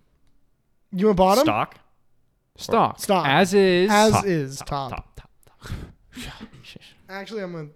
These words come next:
Speaker 3: No.
Speaker 1: I'm not gonna
Speaker 3: Mm-mm.
Speaker 1: change my answer. I'm sticking with the top, but if, like, if it had that exhaust on the bottom.
Speaker 2: I would go buy.
Speaker 3: I'll listen to your guys's.
Speaker 2: Yeah.
Speaker 3: From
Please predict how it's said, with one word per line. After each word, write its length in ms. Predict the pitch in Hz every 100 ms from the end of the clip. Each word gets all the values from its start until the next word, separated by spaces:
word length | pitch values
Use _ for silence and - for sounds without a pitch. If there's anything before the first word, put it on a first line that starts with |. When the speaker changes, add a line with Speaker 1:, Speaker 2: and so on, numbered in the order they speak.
| _ _ -
Speaker 3:
No. 340 | 180 214 247 -
Speaker 1:
I'm 120 | 175
not 160 | 208 233
gonna 120 | 240
Speaker 3:
Mm-mm. 40 | 208
Speaker 1:
change 200 | 196 180
my 120 | 151
answer. 460 | 151 160 185 202 185
I'm 160 | - 143
sticking 240 | - 156 156
with 80 |
the 60 | 143
top, 340 | 143 147 160
but 120 | 147 139
if, 200 | 135 _ - - - _ _ _ _
like, 280 | 139 135 139
if 140 | 131 135
it 120 | 131
had 200 | 127 135
that 140 | 127
exhaust 460 | 131 131 123 123 -
on 80 | 135
the 60 |
bottom. 440 | 127 127 131 135 135 _ -
Speaker 2:
I 80 | 92
would 120 | 82
go 60 | 85
buy. 200 | 82 - - _ - _ _ - -
Speaker 3:
I'll 180 | 123 147
listen 240 | 170 185
to 60 | 131
your 160 | 117
guys's. 560 | 110 98 101 98 - -
Speaker 2:
Yeah. 120 | - - _ _ _
Speaker 3:
From 340 | 120 101 104